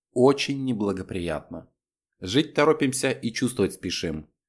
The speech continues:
Изменённая строка из стихотворения Вяземского "Первый снег". И жить торопится, и чувствовать спешит. Дети наши – отличные дети, но они заслуживают крайне внимательного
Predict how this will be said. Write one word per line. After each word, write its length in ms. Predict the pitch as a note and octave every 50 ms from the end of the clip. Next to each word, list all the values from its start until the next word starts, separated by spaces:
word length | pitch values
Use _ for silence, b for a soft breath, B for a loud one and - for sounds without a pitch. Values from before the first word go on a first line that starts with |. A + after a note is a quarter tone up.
| _
Изменённая 480 | - G#2+ A2 C3 C#3 D#3+ F3+ F3+ F3 E3
строка 420 | - - - A#2 A2 - - C#3 C3
из 200 | - - - -
стихотворения 920 | - - - - - - G2+ G2+ G2 G#2 A2 A2+ A2 A2+ G#2+ G#2+ G#2+ - - _ _
Вяземского 840 | - G#2 B2 C3+ B2+ G2+ G2 F2 E2 - - F2+ E2 E2 D2+ - - _ _ _ _
"Первый 280 | - B2+ B2 A#2 A2+ A2
снег". 420 | - - G#2 F2 D#2+ - - _ _ _ _ _ _
И 100 | _ F#2+ F2+
жить 300 | F2+ A2 D3+ E3+ E3+ -
торопится, 800 | D3+ C#3+ D#3 D3+ D3+ D#3 C3+ - - - C#3+ C#3 C#3 - - _ _
и 140 | - C#3 C3
чувствовать 540 | C3 - A#2 F#2+ - - E2+ D#2 D#2+ - -
спешит. 480 | _ - D#2+ - - - D2 D2 - _ _ _ _ _ _ _ _ _ _ _ _ _ _ _ _ _ _ -
Дети 380 | F2+ F#2 A#2+ D#3 E3 D#3 D#3
наши – 420 | C#3 B2 A2 F#2+ - - D#2+ D2+ - _
отличные 720 | _ A2 - - C#3 C#3 D3+ C3+ - - - F2+ F2 E2+
дети, 500 | D#2+ E2+ F2 - - - - - - _ _ _ _ _ _
но 160 | F#2+ G2 G2+
они 240 | G2+ A2 B2+ D3 D#3+
заслуживают 840 | D#3 D3 B2 - - A2+ G2 F2 E2+ E2+ E2 E2 D#2+ D#2 - - _ _
крайне 380 | - C3 C3+ C3+ C3 C3 B2+ A2+
внимательного 1000 | G#2 A2 A#2 A#2 A#2+ B2+ B2+ B2 B2 - F#2+ E2+ E2 D#2+ D2+ D#2 - - -